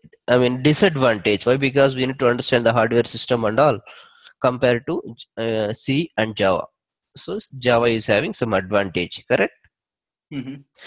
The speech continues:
Speaker 1: But if we say in a different way, there i-, there is a disadvantage also. See, if you retrieve the data directly from the memory location, it is a very, it, it is very fast. I, I mean to say, C language is very fast.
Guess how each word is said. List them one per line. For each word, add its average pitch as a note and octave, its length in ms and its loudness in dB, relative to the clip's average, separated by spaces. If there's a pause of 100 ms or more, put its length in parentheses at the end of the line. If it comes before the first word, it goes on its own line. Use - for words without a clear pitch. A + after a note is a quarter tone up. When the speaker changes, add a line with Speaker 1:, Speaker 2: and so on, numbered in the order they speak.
(240)
Speaker 1:
But C3 240 0 (260)
if - 140 -14
we A2+ 60 -10
say D#3+ 560 0
in C#3 140 0
a C3+ 60 2
different C#3+ 460 -2
way, A#2+ 180 0
there B2 200 0
i-, - 220 -2
there A#2+ 180 0
is B2 160 0
a D3+ 60 4
disadvantage C3 800 0
also. A2+ 580 0 (460)
See, D#3 360 -2
if - 160 -10
you D#3+ 280 -2 (160)
retrieve E3 460 -2
the F3 80 2
data B2+ 640 0 (120)
directly A#2+ 540 0
from A2+ 300 -6
the C3 100 0
memory A#2 320 0
location, A2 580 -4
it A#2+ 140 -10
is C3 140 -2
a C#3+ 80 -4
very, B2+ 320 -2
it, - 80 -16 (180)
it A2+ 140 -14
is C3 180 0
very A#2+ 240 2
fast. - 540 -2 (1300)
I, B2 200 0
I A#2+ 60 2
mean C3+ 200 0
to C#3 100 -2
say, D3+ 220 0
C E3+ 280 -2
language C3+ 460 2
is A#2+ 180 -6
very A2+ 220 -2
fast. - 540 -4